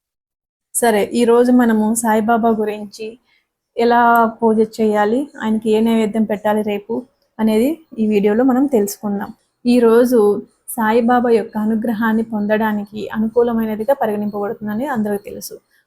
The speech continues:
ఓకే, మరి అసలు గురువారం ప్రత్యేకత ఏంటో, మరి, ఆ, ఏ ఆలయాలు దర్శించి మనం ఏం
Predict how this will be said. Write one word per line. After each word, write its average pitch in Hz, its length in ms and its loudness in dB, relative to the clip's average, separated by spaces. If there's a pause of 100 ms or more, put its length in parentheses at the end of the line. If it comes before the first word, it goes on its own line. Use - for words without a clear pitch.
(100)
ఓకే, 220 240 -2
మరి 220 360 -4 (300)
అసలు 247 160 -6
గురువారం 226 420 -2
ప్రత్యేకత 220 440 -6
ఏంటో, 220 460 -4
మరి, 214 460 -4 (400)
ఆ, 226 200 0
ఏ 220 380 2
ఆలయాలు 220 640 0 (380)
దర్శించి 220 800 -2
మనం 220 300 0
ఏం 220 340 -2